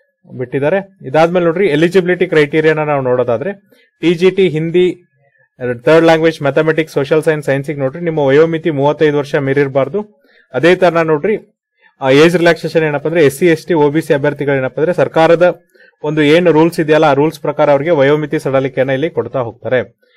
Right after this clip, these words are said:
ಎಸೆನ್ಷಿಯಲ್ ಎಜುಕೇಷನ್ ಕ್ವಾಲಿಫಿಕೇಶನ್ಸ್ ನೋಡೋದಾದ್ರೆ four years integrated degree of regional college of educations of N C R T or other ಎನ್ ಸಿ ಟಿ recognized institute. ಅಂದ್ರೆ ನಾಲ್ಕು ವರ್ಷ ನೀವೇನಪ್ಪ ಅಂದ್ರೆ ಇಂಟಿಗ್ರೇಟೆಡ್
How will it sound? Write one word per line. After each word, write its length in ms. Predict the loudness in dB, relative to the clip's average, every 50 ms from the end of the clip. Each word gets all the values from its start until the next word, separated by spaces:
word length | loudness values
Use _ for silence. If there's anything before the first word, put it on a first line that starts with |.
| _ _ _ _ _ -8
ಎಸೆನ್ಷಿಯಲ್ 480 | -6 -2 0 0 0 2 2 2 2 2
ಎಜುಕೇಷನ್ 500 | 2 0 -2 -4 -4 -4 -4 -4 -6 -2
ಕ್ವಾಲಿಫಿಕೇಶನ್ಸ್ 760 | -2 0 0 -2 -4 -6 -6 -6 -6 -6 -8 -10 -10 -10 -8
ನೋಡೋದಾದ್ರೆ 360 | -6 -6 -4 -4 -4 -4 -6 -8 -10 _ _ _ _ _ _ _ 0
four 140 | 2 4 4 6
years 220 | 4 4 2 0 -2 -4
integrated 460 | -2 0 0 2 2 2 2 0 -2 -2 -8 -18 -14 -8 -6 -6
degree 260 | -4 -2 -2 0 2
of 120 | 2 2 0 -2
regional 400 | -4 -4 -4 -4 -4 -4 -2 -2 -2 -2 0
college 240 | 0 0 0 0 0
of 120 | -2 -2 -2 -4 -6
educations 480 | -6 -4 -2 -2 -2 -2 -4 -8 -6 -4
of 200 | -4 -4 -4 -4
N 120 | -8 -6
C 40 | -4
R 200 | -2 0 0 0
T 80 | 0 -2
or 240 | -2 0 0 0 2
other 160 | 0 0 0 -2 _ _ _ _ _ _ _ -4
ಎನ್ 140 | -4 -4 0
ಸಿ 160 | 2 2 2
ಟಿ 200 | 2 4 2 2
recognized 600 | 2 2 0 -2 -4 -6 -6 -4 -4 -4 -6 -6 -10
institute. 440 | -10 -10 -12 -12 -10 -10 -8 -8 -8
ಅಂದ್ರೆ 160 | -6 -4 -2
ನಾಲ್ಕು 340 | 0 0 0 0 2 0 -2
ವರ್ಷ 140 | -2 -2
ನೀವೇನಪ್ಪ 360 | -4 -4 -2 -4 -4 -4 -4 -4
ಅಂದ್ರೆ 180 | -4 -4 -4
ಇಂಟಿಗ್ರೇಟೆಡ್ 560 | -4 -4 -4 -2 -2 -2 -2 -2 -4 -6 -8